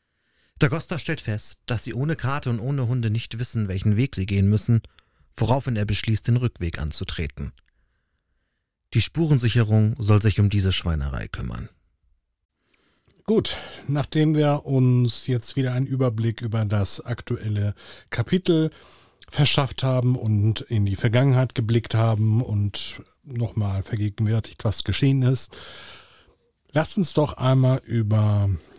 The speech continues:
Speaker 2: Smithback Junior und Margot Green reden und seinen eventuellen, ja, begehrig-, begehr-,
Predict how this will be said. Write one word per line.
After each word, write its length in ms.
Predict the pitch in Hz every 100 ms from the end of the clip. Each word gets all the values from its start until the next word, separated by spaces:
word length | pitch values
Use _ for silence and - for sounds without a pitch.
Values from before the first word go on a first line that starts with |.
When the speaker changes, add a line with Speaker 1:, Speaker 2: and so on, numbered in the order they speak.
| - -
Speaker 2:
Smithback 760 | - - 135 156 - 120 131 -
Junior 800 | 107 120 147 139 127 120 120 -
und 340 | 110 107 101 -
Margot 380 | 107 113 113
Green 400 | 107 117 151 156
reden 440 | 107 98 98 90 101
und 340 | 110 113 113 - - - - -
seinen 640 | - 113 120 113 113 117
eventuellen, 1600 | 120 123 110 117 202 - - 170 185 - 127 127 127 123 123 123 - _ _ _ _
ja, 540 | 113 113 120 104 92 - _ _ _ _ - - _ _ _ _ _ _ _ _ _ _
begehrig-, 960 | 117 98 110 101 110 113 143 - - 139
begehr-, 560 | 123 113 107 117 135